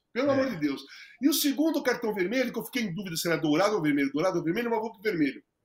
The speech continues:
Speaker 1: Eu vou pro vermelho porque eu vou pra visão criminosa. A, essa, essa, essa turma que planejou a execução da Marielle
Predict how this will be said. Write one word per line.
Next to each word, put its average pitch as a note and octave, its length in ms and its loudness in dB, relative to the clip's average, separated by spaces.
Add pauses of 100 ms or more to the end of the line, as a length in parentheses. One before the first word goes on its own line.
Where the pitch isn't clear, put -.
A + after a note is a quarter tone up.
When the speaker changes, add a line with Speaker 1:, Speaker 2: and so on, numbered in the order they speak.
(400)
Speaker 1:
Eu E3+ 80 -2
vou C4+ 100 4
pro G#3 100 -6
vermelho G#3+ 360 4
porque F#3+ 160 -4
eu G3 60 -2
vou A3 100 -2
pra A3 160 0
visão F#3 520 0 (140)
criminosa. E3 640 0 (1200)
A, C#4 320 6
essa, C#4+ 400 6
essa, C#4+ 520 4 (120)
essa E4+ 240 4
turma A#3+ 640 10 (160)
que F3 100 -6
planejou E3+ 800 4 (240)
a D3 240 4
execução D3+ 520 2
da C#3+ 160 4
Marielle B2 580 2